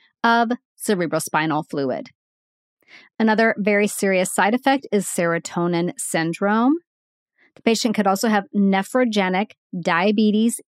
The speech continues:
insipidus. And if you'd like to learn more about diabetes insipidus, go and listen to episode two zero seven, where I break down the key differences between diabetes insipidus and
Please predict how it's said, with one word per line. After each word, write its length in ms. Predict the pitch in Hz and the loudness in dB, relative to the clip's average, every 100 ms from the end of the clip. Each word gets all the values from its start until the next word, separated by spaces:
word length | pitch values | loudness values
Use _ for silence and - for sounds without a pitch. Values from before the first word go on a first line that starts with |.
| - | -4
insipidus. 1120 | 190 196 240 269 - 190 180 180 269 - - _ _ _ _ _ _ _ | 0 2 2 2 -2 -2 -2 -2 -2 -6 -14 _ _ _ _ _ _ _
And 160 | 262 254 | 4 4
if 100 | 254 | 4
you'd 140 | 233 | 4
like 200 | 208 214 - | 2 2 0
to 120 | 214 | 2
learn 260 | 196 190 | 2 2
more 200 | 185 180 - | 2 2 0
about 340 | 175 170 165 - | -2 -2 -2 -4
diabetes 680 | 185 170 165 165 160 165 - | -4 -2 -2 -2 -2 -4 -4
insipidus, 1040 | 170 156 - - 330 - 214 170 190 - - _ _ - _ | -4 -2 -4 -2 0 2 2 2 -2 -4 -14 _ _ -20 _
go 120 | 233 | 2
and 120 | 262 285 | 4 4
listen 260 | 277 311 | 4 2
to 200 | 294 330 | 2 0
episode 500 | 202 214 - 196 185 - - | 0 -2 2 2 0 -4 -10
two 520 | - 196 185 180 190 - - | -4 0 2 2 0 -4 -10
zero 420 | 160 170 165 175 | -4 -2 0 0
seven, 540 | 170 - 170 151 156 185 | -2 -2 -2 -2 -4 -2
where 140 | 180 | -2
I 120 | 185 | -2
break 300 | 180 185 156 | 0 0 0
down 340 | 185 170 170 170 | 0 0 0 -2
the 120 | 190 | -2
key 220 | 208 - 320 | -2 0 2
differences 600 | 214 190 175 - 175 170 | 2 0 -2 0 -2 -2
between 500 | 185 - 180 170 170 - | -6 -4 -2 -2 -4 -4
diabetes 640 | 165 175 202 226 240 233 196 | -2 -2 0 2 0 0 -2
insipidus 680 | 185 - 254 311 330 - - - _ - | -2 0 2 2 2 -2 -10 -20 _ -2
and 340 | 247 262 285 | 2 4 2